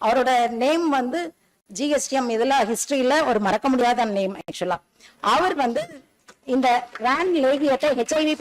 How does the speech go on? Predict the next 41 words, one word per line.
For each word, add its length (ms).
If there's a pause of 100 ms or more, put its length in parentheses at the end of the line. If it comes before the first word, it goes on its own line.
(140)
பேஷண்ட்ஸ்க்காக 500
இன்ட்ரோடியூஸ் 460
பண்ணார். 140
அப்ப 280
வந்து 180
ஹெச் 220
ஐ 160
விக்கு, 300 (460)
ஆ, 280 (140)
மெடிகேஷன்ஸ் 500 (160)
எதுவுமே 360
இல்ல. 240 (380)
நம்மளுக்கு 360
டூ 140
தௌசண்ட் 360 (100)
ஃபோர்ல 440
தான் 180
இன்ட்ரோடியூஸ் 380
ஆனுச்சு. 320 (160)
அதுல 180 (140)
வந்துட்டு 380 (300)
all 220
over 160
இந்தியா 360
ஒரு 240
எட்டு 240
சென்டர் 360
இன்ட்ரோடியூஸ் 300
பண்ணாங்க. 320
அதுல 340 (100)
தாம்பரமும் 480
ஒண்ணு. 80 (380)
So, 300
டி 200
பி 200
and 260
ஹெச் 160
ஐ 260
வி 20 (160)
நீங்க 240
பாத்தீங்கன்னா, 460